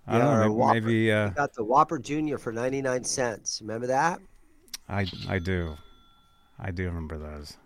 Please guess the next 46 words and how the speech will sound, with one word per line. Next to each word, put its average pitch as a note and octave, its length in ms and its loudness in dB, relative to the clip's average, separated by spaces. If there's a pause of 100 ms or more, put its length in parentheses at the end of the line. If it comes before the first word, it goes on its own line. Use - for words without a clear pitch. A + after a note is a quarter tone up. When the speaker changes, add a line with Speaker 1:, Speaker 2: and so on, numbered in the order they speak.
(220)
Speaker 1:
The - 80 -8
Whopper F2+ 240 -2
Speaker 2:
I C#3 60 0
lived C3+ 200 4
on A#2+ 80 6
Speaker 1:
Junior, A#2+ 200 4
Speaker 2:
Whopper G2+ 340 0
Speaker 1:
the, E2+ 60 -10
Speaker 2:
Juniors. G2 460 -10 (480)
Speaker 1:
the, E2 380 -6
all C3+ 200 8
that A2+ 200 6
stuff. A2 300 0 (1000)
Yeah, E3+ 220 12
I F#3+ 80 12
can't F#3+ 280 10
do E3 160 12
any D3+ 100 10
of C#3+ 60 10
that C3 140 8
stuff G#2+ 220 4
anymore. G2+ 520 4 (320)
Um, E2+ 600 -4 (380)
Speaker 2:
You A2 140 -10
eat A2+ 140 -8
healthy A2+ 360 -4
now? A#2 360 -6 (160)
Healthy A#2 280 -8
eater A#2+ 380 -4
kinda B2 220 -10
guy? A#2+ 40 -2
Speaker 1:
Well, A2+ 340 8
for D3 160 10
me, F#3+ 180 12
a C3+ 80 12
healthy C3 320 8
burger G2 480 6
is F2 160 0
In-N-Out F#2 480 0
Burger. E2 380 -12 (580)
That's, G2+ 240 -8
that's G2+ 200 -2
Speaker 2:
Mm-hmm. F#2 100 -10
Speaker 1:
what E2 120 -14
I E2 40 -16
do. F2 260 -18